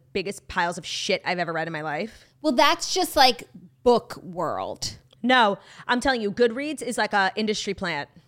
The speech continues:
Speaker 2: Oh my gosh, don't say that. I love Goodreads, and I use it in a, I engage with it in a very genuine and authentic way.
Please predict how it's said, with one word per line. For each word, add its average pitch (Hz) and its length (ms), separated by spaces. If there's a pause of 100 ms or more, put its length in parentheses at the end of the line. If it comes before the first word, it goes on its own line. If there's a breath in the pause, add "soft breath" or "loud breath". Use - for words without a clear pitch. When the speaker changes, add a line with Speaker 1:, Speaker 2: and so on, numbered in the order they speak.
(160)
Speaker 2:
Oh 269 100
my 247 140
gosh, 196 340
don't 285 200
say 262 140
that. 226 120
I 233 120
love 233 360
Goodreads, 170 460
and 226 100
I 220 60
use 247 300
it 233 80
in 233 100
a, 214 160
I 240 140
engage 240 360
with 262 140
it 240 80
in 220 80
a 208 60
very 214 240
genuine 214 480
and 185 100
authentic 185 500
way. 156 300